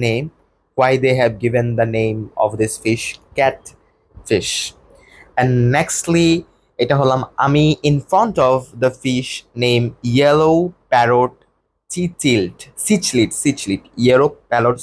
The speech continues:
চিচলিট, বাংলা নাম হলুদ তোতা চিচলিট। And nextly, এখানে রয়েছে আরো কিছু আর্ট। It's also artificial tree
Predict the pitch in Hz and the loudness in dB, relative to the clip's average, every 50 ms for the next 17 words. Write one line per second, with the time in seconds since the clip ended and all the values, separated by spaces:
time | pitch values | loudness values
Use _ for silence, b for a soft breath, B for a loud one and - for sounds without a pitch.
0 | - - 151 139 - - 107 123 147 143 - - - B B B B B B B | -8 -6 -6 -6 -4 -2 -2 -2 -2 -2 -6 -18 -20 B B B B B B B
1 | B - 123 123 131 143 151 156 160 156 151 135 139 135 143 147 - - 139 131 | B -2 0 0 2 2 0 0 0 0 0 2 2 2 2 2 0 -2 -4 -2
2 | - 127 123 127 - b b b b b - - - 175 170 175 - - 208 196 | 0 0 0 0 -2 b b b b b -14 -8 -4 -4 -4 -4 -4 -4 -4 -4
3 | 190 - - - - _ _ _ _ _ _ _ _ _ _ _ _ _ _ _ | -4 -6 -14 -20 -20 _ _ _ _ _ _ _ _ _ _ _ _ _ _ _
4 | _ _ _ _ - 117 120 117 123 135 151 151 - - - 151 147 147 139 - | _ _ _ _ 0 2 4 4 4 2 0 -2 -4 -4 -2 0 0 0 0 -4
5 | B B B B B B - 123 127 135 131 131 127 123 120 120 131 113 117 120 | B B B B B B -6 -4 -2 0 0 0 0 0 0 -2 0 0 0 0
6 | 117 117 123 117 - - 120 - - - - 143 151 160 160 165 165 165 160 _ | 0 -2 -6 -10 -6 -4 -4 -4 -4 -2 0 2 4 4 4 4 2 0 -4 _
7 | _ _ _ _ _ _ _ _ _ _ _ _ _ - 147 143 - - 135 135 | _ _ _ _ _ _ _ _ _ _ _ _ _ -8 -8 -6 -2 0 0 0
8 | 131 135 143 127 - - - - 123 120 120 123 120 - 127 117 - - 123 117 | 0 0 0 -2 -2 -2 -2 -2 0 0 0 -4 -4 -6 -6 -4 -2 0 2 2
9 | 113 110 - - - - - - 113 113 110 110 | 2 0 0 -4 -10 -10 -4 -2 -2 0 0 -2